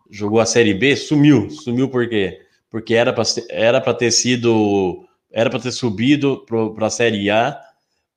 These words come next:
porque um outro time lá da Série B inscre-, inscreveu um jogador irregular. Aí a C B F deu aquele guerigueri, não subiu o Icasa. O Icasa levou a, levou a questão pro, pra Justiça Comum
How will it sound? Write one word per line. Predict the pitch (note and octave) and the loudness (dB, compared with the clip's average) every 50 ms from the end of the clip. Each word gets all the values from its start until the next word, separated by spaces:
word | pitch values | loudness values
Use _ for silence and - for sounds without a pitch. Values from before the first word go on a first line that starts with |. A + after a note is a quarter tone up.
| _ | _
porque | - A#2 A2+ - A#2+ | -12 -12 -8 -6 -6
um | B2 A#2+ A#2+ | -4 -2 0
outro | C3+ C#3+ C#3 C#3+ B2 | 0 0 0 -2 -6
time | - - C3 C3 C3 B2+ | -6 -6 -6 -4 -2 -2
lá | A#2+ A2+ A#2 A2+ | 0 0 0 0
da | A2 G#2+ | 0 -2
Série | G#2+ - A#2 A2+ G#2+ G2+ | -2 0 0 0 -2 -2
B | F#2 G#2+ A2+ A#2 A#2+ A#2+ | -2 0 0 0 0 0
inscre-, | B2 A#2+ A#2+ - - B2 A#2+ A#2 G#2+ - A#2+ | -2 -4 -6 -6 -6 -4 -4 -4 -4 -6 -8
inscreveu | A#2+ A2 - B2+ B2 A2 F#2 A2 A#2+ | -8 -8 -4 -2 -2 -2 -2 -4 -4
um | B2 A#2+ | -4 -4
jogador | A2+ A2+ A2 A2+ G#2+ A2 A2+ A2+ | -4 -2 -2 -2 0 0 0 0
irregular. | A2 G#2+ A2 G#2+ G#2+ G2+ G2+ G2+ A2 A#2+ B2+ B2 A#2+ - - _ _ _ _ _ _ _ _ | 0 0 -2 -2 -2 0 0 2 2 2 0 -2 -6 -10 -16 _ _ _ _ _ _ _ _
Aí | - - G#2+ | -4 -4 -2
a | G#2+ | -2
C | - - B2+ | -2 -2 -2
B | A2+ G2+ G#2+ | -2 0 2
F | G#2+ G#2+ A2 A2 G#2+ A2+ G#2 F#2 F2 F2 - _ _ _ _ _ _ _ A2+ | 2 2 0 0 -2 -4 -6 -6 -6 -10 -14 _ _ _ _ _ _ _ -16
deu | G#2+ G2 G2 F#2 F#2+ G2 G2+ G2+ | -14 -14 -14 -16 -12 -8 -6 -4
aquele | F#2+ F#2+ - F#2+ F#2+ | -4 -4 -6 -8 -6
guerigueri, | F#2 G2 F2+ F2 E2+ F2+ A2 A#2+ B2 A2 G#2 | -4 -4 -4 -4 -2 -2 -2 0 0 0 -2
não | G2+ G#2+ | -2 -4
subiu | G#2+ - A2+ G2 F#2 G2+ G#2 | -4 -4 -6 -6 -4 -2 -2
o | G2+ | -2
Icasa. | F#2 E2 - F#2+ G2+ A2+ B2 A#2+ A#2+ B2 A#2 - - _ _ _ _ _ _ - | -4 -4 -2 0 0 2 2 0 -2 -4 -8 -10 -16 _ _ _ _ _ _ -6
O | G2 | -6
Icasa | G2 F2+ - - G#2+ A2 A2 G2+ A2 A2 G#2 G#2 G2 F#2+ F2+ F2 E2 D#2 C#2+ - - _ _ _ _ _ _ _ A#2 A2 - | -6 -4 -2 0 0 2 2 2 2 2 2 2 2 2 2 0 0 -2 -4 -8 -14 _ _ _ _ _ _ _ -20 -18 -12
levou | A#2+ A2+ A#2+ A#2 G2+ F2 G2+ A2+ A#2+ A#2 | -6 -2 0 0 0 -2 0 0 2 2
a, | G#2+ G2+ G2 F#2+ F2 D#2+ | 2 2 0 0 -2 -4
levou | F2 G2+ G#2 F#2+ F#2+ A2 | -4 -4 -6 -4 -2 -2
a | A2+ A2 | -2 -2
questão | - - G2+ F2+ - - - G#2+ G#2 | -2 -4 -6 -6 -6 -6 -6 -6 -6
pro, | F#2+ G2 G#2 G2 | -4 -6 -6 -6
pra | G2+ - G#2 | -4 -6 -6
Justiça | G2 G2+ F#2+ - - A2+ G#2+ - G#2 | -6 -6 -8 -10 -12 -12 -10 -10 -10
Comum | - - F#2 F#2+ G#2 A#2 C3+ C#3 | -10 -10 -8 -6 -6 -6 -6 -8